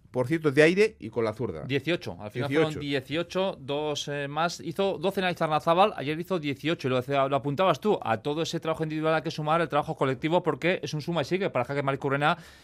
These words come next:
Speaker 2: que siguen invictos, tres victorias en tres partidos y que comparte el liderato con Loro y Rezusta. De hecho, son las dos únicas parejas que, que no han perdido un partido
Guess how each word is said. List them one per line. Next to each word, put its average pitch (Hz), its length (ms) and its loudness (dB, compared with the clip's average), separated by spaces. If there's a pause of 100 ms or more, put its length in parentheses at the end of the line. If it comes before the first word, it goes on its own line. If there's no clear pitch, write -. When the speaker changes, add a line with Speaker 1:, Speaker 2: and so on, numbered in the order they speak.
(140)
Speaker 2:
que 127 100 2
siguen 160 280 2
invictos, 170 460 2
tres 135 140 -6
victorias 135 340 -2
en 123 80 -4
tres 139 160 -4
partidos 147 680 2
y 143 100 -2
que 131 120 -2
comparte 147 320 4
el 180 60 4
liderato 185 320 2
con 160 120 2
Loro 185 140 4
y 170 40 4
Rezusta. 151 360 2
De 156 80 2
hecho, 196 340 2
son 151 140 -6
las 147 100 0
dos 156 140 -2
únicas 143 300 2
parejas 151 560 6
que, 120 200 0
que 131 80 -4
no 139 60 0
han 143 80 -4
perdido 131 240 0
un 139 60 -6
partido 131 440 4